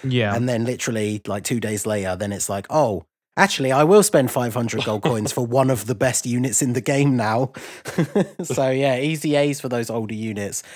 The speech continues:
Speaker 2: have definitely changed that 'cause, you know, like, Trunks and, Trunks, uh, Goku Black and Zamasu,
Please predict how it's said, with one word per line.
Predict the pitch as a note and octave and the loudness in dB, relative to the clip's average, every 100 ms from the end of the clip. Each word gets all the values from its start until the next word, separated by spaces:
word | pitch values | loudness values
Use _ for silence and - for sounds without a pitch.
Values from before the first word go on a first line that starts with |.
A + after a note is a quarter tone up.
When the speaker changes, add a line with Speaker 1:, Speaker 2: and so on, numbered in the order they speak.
| - - | -16 -4
Speaker 2:
have | A#2 G2 | -4 -2
definitely | C#3 B2+ - A#2 G#2+ F#2 G2+ | 0 0 0 -2 -2 -2 -4
changed | - G#2+ F#2+ F#2+ F#2 - | -4 -4 -2 -4 -6 -6
that | G2+ D#2+ - | -6 -6 -6
'cause, | - G2+ - - - - - | -6 -4 -4 -8 -20 -16 -4
you | G#2+ | -2
know, | F#2 F#2+ - | 0 -4 -4
like, | G#2 G2 | -4 -2
Trunks | - D3+ C#3 | 0 2 2
and, | C#3 - | 0 -2
Trunks, | - E3+ E3+ D#3+ - - - - | 2 4 4 2 -4 -4 -6 -4
uh, | A2+ A2+ A2 | 0 0 0
Goku | C3+ B2+ B2 | -2 -2 -2
Black | B2+ B2+ | -2 -2
and | G#2 | -4
Zamasu, | G#2 A2+ A#2 - G#2+ G#2+ | -2 -2 -2 -2 0 -2